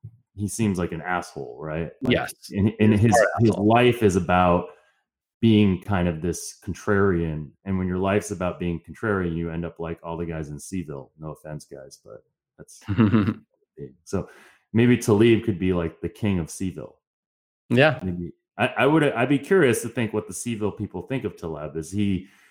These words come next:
Speaker 2: They like
Speaker 1: like, a
Speaker 2: him.
Speaker 1: role model, or is he a curmudgeon-y asshole?
Speaker 2: I think they don't like Nate Silver and they like Taleb more.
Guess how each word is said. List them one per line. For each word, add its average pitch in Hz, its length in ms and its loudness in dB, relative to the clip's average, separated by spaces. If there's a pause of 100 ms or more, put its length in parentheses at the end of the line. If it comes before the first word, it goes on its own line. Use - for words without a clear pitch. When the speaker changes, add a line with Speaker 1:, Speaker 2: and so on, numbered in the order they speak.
(200)
Speaker 2:
They 120 80 4
like 113 200 6
Speaker 1:
like, - 60 -12
a - 20 4
Speaker 2:
him. 87 80 0
Speaker 1:
role 156 260 4
model, 156 320 4
or 104 440 6
is 92 120 0
he 98 140 0
a 87 60 0
curmudgeon-y 90 540 -4
asshole? - 600 -10
Speaker 2:
I 107 60 0
think 107 180 2
they 110 120 4
don't 107 180 4
like 98 180 2
Nate 92 180 -2
Silver 92 280 -2
and 92 80 -2
they 85 80 -2
like 82 240 -4
Taleb 80 280 -6
more. 80 280 -8